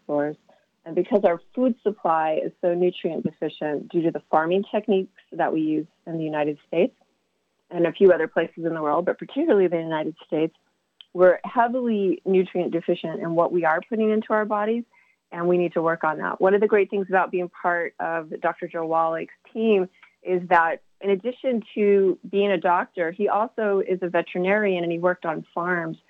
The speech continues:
So one of the things he understands is how important it is to replenish the soil. So F Y I, everyone listening, we also have huge amounts of minerals that we encourage people to put into their own soil.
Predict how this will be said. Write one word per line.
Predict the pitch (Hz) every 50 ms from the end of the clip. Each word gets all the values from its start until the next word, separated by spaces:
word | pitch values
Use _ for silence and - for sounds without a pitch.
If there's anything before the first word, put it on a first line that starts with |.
| _ _ _ _ _ -
So | 214 208
one | 196 208 214
of | 208
the | 214 214
things | 214 - 214 208 202 -
he | 202 196
understands | 196 180 196 - _ _ - - 262 220 214 196 190 -
is | 180 -
how | - 180 175 175
important | 175 - - 180 175 175 180 185
it | 165
is | 165 - _ -
to | 170
replenish | 170 165 - - - 175 175 170 - - -
the | 170 - _ _ -
soil. | 208 240 285 262 185 160 165 - _ _ _ _ _ _
So | - -
F | - 214 - -
Y | 320 277 220 202
I, | 190 202 240 262 233 208 180 165 -
everyone | 175 175 180 175 175 170 170
listening, | 170 175 175 - - 180 180 175 170 175 _ - _ _ _ -
we | 214 233 233
also | 226 240 - - - 240 240 226 226
have | 233 196 185 180 180 _ - -
huge | - 240 240 247 240 233 214 240
amounts | 208 185 180 175 180 180 -
of | 175
minerals | 175 185 185 190 185 180 175 175 -
that | 180 165 165 165 - _ _ _ _ _ -
we | 202
encourage | 208 190 - - 185 175 175
people | - 190 185 180
to | 175 175
put | - - 175 175
into | 175 165 170
their | 160 156 -
own | - 160 160 160 _ _ _ -
soil. | 190 196 196 190 175 165 160